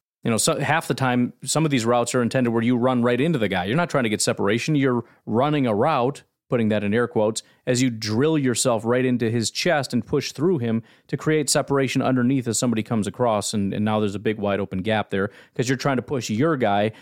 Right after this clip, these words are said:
back into the other defender so he can't get over. You know what I mean? So, yeah, I mean, it's, it's, it's hard to say whether he's just not playing well on a play-to-play basis,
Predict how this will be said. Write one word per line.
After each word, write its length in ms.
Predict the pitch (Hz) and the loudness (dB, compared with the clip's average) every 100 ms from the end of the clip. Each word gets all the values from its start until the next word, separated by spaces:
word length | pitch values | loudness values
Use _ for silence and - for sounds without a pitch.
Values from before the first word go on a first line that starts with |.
| - - | -12 -2
back 240 | 127 123 | 0 0
into 240 | 131 120 120 | 0 0 0
the 160 | 113 | 0
other 160 | 143 135 | 0 0
defender 360 | 107 - 107 110 | -2 -2 -2 -4
so 120 | 107 | -2
he 120 | 131 | -2
can't 240 | 131 117 107 | -2 -2 0
get 100 | 110 | 0
over. 160 | 107 | 0
You 120 | - | 0
know 80 | 143 | 0
what 80 | 139 | 0
I 20 | |
mean? 180 | 139 143 - _ _ - | 0 -2 -6 _ _ -4
So, 380 | 151 135 127 - _ _ _ _ _ _ | 0 0 0 -6 _ _ _ _ _ _
yeah, 240 | - 120 82 | -2 -2 -2
I 120 | - | -2
mean, 180 | 120 123 | 0 0
it's, 340 | 120 - - - | 0 -2 -2 -2
it's, 460 | 139 - - - _ _ _ _ _ _ | 0 0 -2 -6 _ _ _ _ _ _
it's 160 | 135 135 | -6 -2
hard 320 | - 180 185 | 0 2 2
to 80 | 143 | 0
say 280 | - 139 127 | 2 2 2
whether 460 | 117 117 113 113 101 _ _ _ _ _ - | 2 2 2 0 -2 _ _ _ _ _ -2
he's 200 | 139 120 | 0 0
just 160 | 120 | 0
not 200 | 139 113 | 0 0
playing 380 | - 127 127 127 | 0 0 2 2
well 240 | 117 123 131 | 4 2 2
on 160 | 120 | 0
a 40 | 110 | 0
play-to-play 440 | 131 123 - 123 | 0 0 2 2
basis, 520 | 113 120 117 123 - | 2 2 2 0 -2